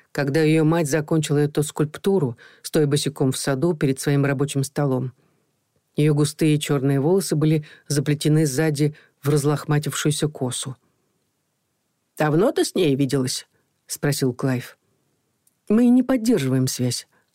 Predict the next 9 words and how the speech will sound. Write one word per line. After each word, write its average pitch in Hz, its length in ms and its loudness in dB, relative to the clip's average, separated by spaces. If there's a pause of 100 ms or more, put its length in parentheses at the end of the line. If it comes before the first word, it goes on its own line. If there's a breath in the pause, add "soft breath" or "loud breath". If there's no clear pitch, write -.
(160)
отозвалась 143 520 -2
Ванесса, 156 540 -2 (400 loud breath)
когда 147 280 -2
Хелен 175 380 2
бросила 151 320 2
на 151 140 4
неё 156 200 4
сочувственный 151 600 0
взгляд. 131 500 -6